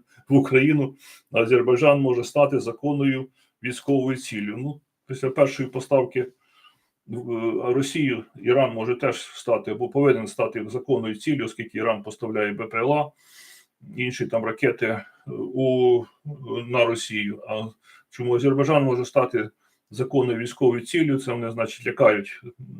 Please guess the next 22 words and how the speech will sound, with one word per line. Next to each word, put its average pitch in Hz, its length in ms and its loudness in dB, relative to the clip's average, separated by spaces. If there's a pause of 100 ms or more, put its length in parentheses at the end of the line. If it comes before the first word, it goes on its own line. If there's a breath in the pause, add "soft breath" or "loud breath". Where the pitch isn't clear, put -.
(100)
азербайджанський 110 720 -4
уряд, 147 340 0 (460)
особисто 117 520 -2
президента, 131 560 0
котрим 127 440 -10 (560 soft breath)
є 131 200 4
наш 120 320 0 (140)
союзник, 117 680 0
е, 113 340 -8
Ільхам 117 320 2
Алієв, 117 480 0
великий 117 440 -2
респект 135 440 2
йому, 123 320 0
він 120 140 0
веде 117 240 2
досить 110 440 -6 (380 soft breath)
вже 117 260 4
незалежну 113 760 2 (300)
політику. 147 520 -2
Азербайджанська 120 680 0
армія 110 300 -2